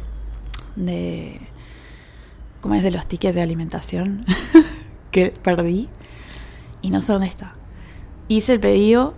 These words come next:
pedí la asistencia hace varios días y todavía no apareció.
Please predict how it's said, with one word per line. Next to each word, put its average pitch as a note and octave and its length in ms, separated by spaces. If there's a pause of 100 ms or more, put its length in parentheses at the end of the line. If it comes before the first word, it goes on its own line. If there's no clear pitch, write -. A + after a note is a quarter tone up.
(240)
pedí F3+ 240
la F#3+ 80
asistencia F#3 680
hace F3 280
varios E3+ 300
días F#3 400
y G3 100
todavía F3 380
no G3 100
apareció. E3+ 680